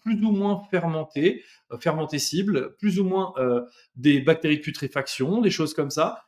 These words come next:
qui vont pouvoir venir dégrader des aliments qui auraient dû arriver dans un autre état et qui auraient dû être plus facilement dégradés, en fait, et digérés. Donc, ça peut aussi donner lieu à des parasitoses avec ce qu'on appelle des vers intestinaux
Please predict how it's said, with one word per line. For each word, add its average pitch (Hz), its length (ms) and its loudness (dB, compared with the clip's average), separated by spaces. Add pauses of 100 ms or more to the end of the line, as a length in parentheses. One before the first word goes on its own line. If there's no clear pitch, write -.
(120)
qui 196 140 2
vont 214 160 4
pouvoir 196 440 0
venir 208 380 2 (400)
dégrader 190 880 2 (140)
des 170 260 4
aliments 214 400 2
qui - 200 2
auraient 190 220 8
dû 196 200 2
arriver 208 340 2
dans 185 260 0
un 165 200 2
autre 247 260 0
état 220 280 0
et 247 40 -4
qui 202 140 0
auraient 180 140 4
dû 175 120 0
être 196 240 2 (460)
plus 294 120 -6
facilement 220 540 -2
dégradés, 165 400 0
en 156 120 -8
fait, 151 180 -12
et 143 80 -8
digérés. 131 420 -6 (420)
Donc, 143 220 0
ça - 160 -2
peut 196 120 -2
aussi 196 220 2
donner 151 280 2
lieu 190 340 0
à 160 60 2
des 156 100 0
parasitoses 160 760 0
avec 143 300 -2
ce - 80 -14
qu'on 139 140 -8
appelle 185 300 -2
des 147 100 -2
vers 180 220 0
intestinaux 160 720 -2